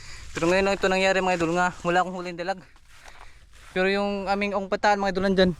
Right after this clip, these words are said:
nandun na sa lupa. May gumalaw na ba? Ih, grabe singot ah. Tago ah, sa pag kuha pala ng kuwan mga idol, pamain. Yan,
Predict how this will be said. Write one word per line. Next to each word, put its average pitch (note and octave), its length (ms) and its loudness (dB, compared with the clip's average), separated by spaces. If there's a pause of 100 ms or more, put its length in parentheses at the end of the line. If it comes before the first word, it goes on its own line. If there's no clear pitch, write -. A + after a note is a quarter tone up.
(120)
nandun F3 320 4
na F#3 80 4
sa F#3 80 4
lupa. F3 300 2 (880)
May E3 100 2
gumalaw F#3+ 400 4
na F#3+ 80 2
ba? F3 160 0 (2750)
Ih, E4 240 -6 (960)
grabe C#3 400 -2
singot - 320 -8
ah. F#3+ 100 -6 (800)
Tago D3+ 400 -2
ah, - 80 -8 (160)
sa D3 80 -8
pag C#3 160 -4 (960)
kuha D#3+ 240 0
pala E3 160 2
ng E3+ 160 0
kuwan E3+ 160 0
mga E3+ 160 0
idol, D3+ 80 -6
pamain. D#3+ 400 0 (2250)
Yan, D3+ 160 -6